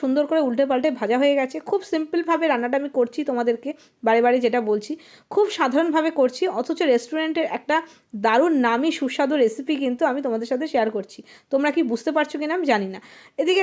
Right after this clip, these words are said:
দেখো আমার ফিশ চপগুলো কিন্তু সব ভাজা হয়ে গেছে। এবার তেল কিছু কমিয়ে নিয়ে ওই তেলের মধ্যেই আমি কিউব করে কেটে রাখা পেঁয়াজ দিয়ে দিলাম, কিছু আমি কুচনো পেঁয়াজও দিয়ে দিলাম যাতে গ্রেভিটা ভালো হয়। পেঁয়াজটা দিয়ে হালকা নাড়াচাড়া করে নিলাম,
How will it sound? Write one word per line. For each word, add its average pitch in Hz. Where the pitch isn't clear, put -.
দেখো 262
আমার 330
ফিশ 330
চপগুলো 294
কিন্তু 320
সব 294
ভাজা 240
হয়ে 294
গেছে। 285
এবার 285
তেল 285
কিছু 311
কমিয়ে 269
নিয়ে 262
ওই 311
তেলের 277
মধ্যেই 302
আমি 294
কিউব 330
করে 339
কেটে 262
রাখা 330
পেঁয়াজ 247
দিয়ে 302
দিলাম, 311
কিছু 330
আমি 339
কুচনো 294
পেঁয়াজও 247
দিয়ে 285
দিলাম 285
যাতে 262
গ্রেভিটা 233
ভালো 233
হয়। 262
পেঁয়াজটা 349
দিয়ে 370
হালকা 269
নাড়াচাড়া 254
করে 320
নিলাম, 294